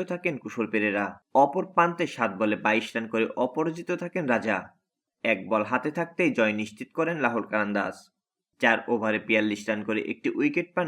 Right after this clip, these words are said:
লেগ স্পিনার রিশাদ হোসেন। এদিন বোলিংটা ভালো না হলেও ম্যাচ শেষে সতীর্থদের সঙ্গে শিরোপা উল্লাসে মেতে ওঠেন তিনি।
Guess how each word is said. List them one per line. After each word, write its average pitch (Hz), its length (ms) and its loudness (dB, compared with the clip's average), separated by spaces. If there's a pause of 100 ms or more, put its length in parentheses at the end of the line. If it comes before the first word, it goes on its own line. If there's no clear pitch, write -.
লেগ 113 120 2 (120)
স্পিনার 104 280 -2
রিশাদ 104 280 -2
হোসেন। 104 300 -2 (440)
এদিন 151 260 4 (120)
বোলিংটা 156 380 4
ভালো 151 280 4
না 170 160 6
হলেও 165 260 4
ম্যাচ 113 280 0
শেষে 113 240 -6
সতীর্থদের 110 560 -4
সঙ্গে 110 220 -2
শিরোপা - 380 0
উল্লাসে 165 340 2
মেতে 160 280 0
ওঠেন 165 220 -4
তিনি। 107 260 0